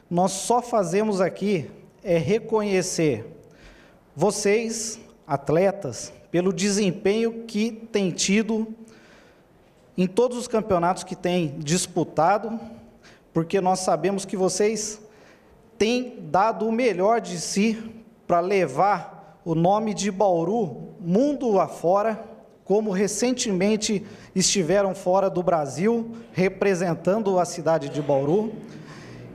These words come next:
e que vocês é, dirigentes e treinadores, né, dessa associação, é, possam continuar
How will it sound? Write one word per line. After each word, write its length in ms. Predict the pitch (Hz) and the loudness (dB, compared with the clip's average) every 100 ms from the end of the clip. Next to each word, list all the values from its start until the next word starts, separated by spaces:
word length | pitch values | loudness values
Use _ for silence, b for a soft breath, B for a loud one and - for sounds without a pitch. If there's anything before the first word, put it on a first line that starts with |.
| B B B B - - | B B B B -18 -4
e 100 | 196 | -2
que 140 | 196 | 0
vocês 760 | 240 240 240 208 226 220 - - - - - - - - - - - | 2 2 2 2 2 0 -6 -12 -16 -20 -20 -20 -20 -20 -20 -20 -10
é, 600 | 165 147 143 143 143 196 156 | 0 2 4 4 2 0 0
dirigentes 800 | 180 202 151 175 220 214 - - | 2 2 2 2 2 0 -6 -6
e 100 | 147 | -6
treinadores, 1080 | - 208 208 196 143 175 220 175 123 - - - | 0 2 2 2 2 2 2 0 -8 -12 -14 -4
né, 140 | 151 | -2
dessa 580 | 135 170 175 175 151 - B B | 2 2 2 0 0 -2 B B
associação, 1000 | 160 165 175 160 165 143 139 185 226 226 - - B B B | -2 0 0 0 2 2 2 0 0 -2 -8 -16 B B B
é, 100 | 180 | -2
possam 840 | 185 208 226 226 247 233 226 - - B B B B B | 0 2 4 2 0 0 0 -6 -14 B B B B B
continuar 1080 | - 269 269 269 226 208 180 208 208 - - | 2 2 2 -2 0 4 4 2 -2 -8 -18